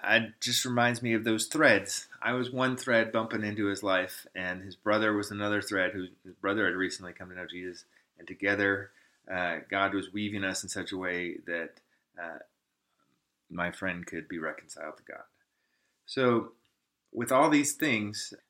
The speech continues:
that group went from eight people in two, three years. Other people, you know, seeing God work and praying. We prayed every night, uh, for, uh, for people together.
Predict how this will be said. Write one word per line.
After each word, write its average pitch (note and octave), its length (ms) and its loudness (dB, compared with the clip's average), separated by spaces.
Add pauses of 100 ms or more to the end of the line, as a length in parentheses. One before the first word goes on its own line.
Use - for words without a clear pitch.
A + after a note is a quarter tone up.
(120)
that A2 260 0
group B2 400 2
went A2+ 220 -4
from G#2 200 -8
eight B2 220 -4
people G2+ 600 -2
in G2+ 260 -8
two, B2 420 0 (140)
three B2+ 200 0
years. A2+ 440 4
Other B2 220 -2
people, A#2 560 -4
you G#2+ 100 -10
know, F#2+ 160 -6
seeing A#2 320 -6
God A2 320 4
work A2 300 0
and F#2 160 -14 (240)
praying. B2 560 -2
We G#2 80 -4
prayed A#2 280 0
every A2+ 300 2
night, A#2 380 -2 (220)
uh, F2 240 -8 (920)
for, F#2+ 320 0
uh, F2 240 0
for G2+ 180 -10
people G2+ 320 -2
together. F#2+ 580 0